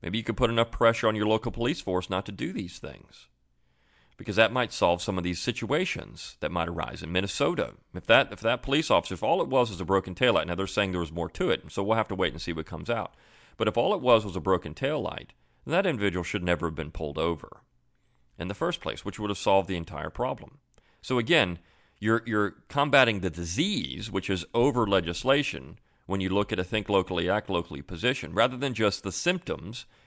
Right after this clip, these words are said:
which is nationalization of everything. We're gonna have a top-down, fit all the round pegs into the square hole situation. And so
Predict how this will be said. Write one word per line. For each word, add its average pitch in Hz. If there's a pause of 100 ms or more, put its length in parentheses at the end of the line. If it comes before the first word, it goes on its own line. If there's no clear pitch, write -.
(640)
which 98
is 95
nationalization 101
of 87
everything. 85
We're 87
gonna 95
have 87
a 82
top-down, 90
fit -
all 107
the 95
round 101
pegs 92
into 92
the 82
square 85
hole 82
situation. 101 (4000)
And 113
so 120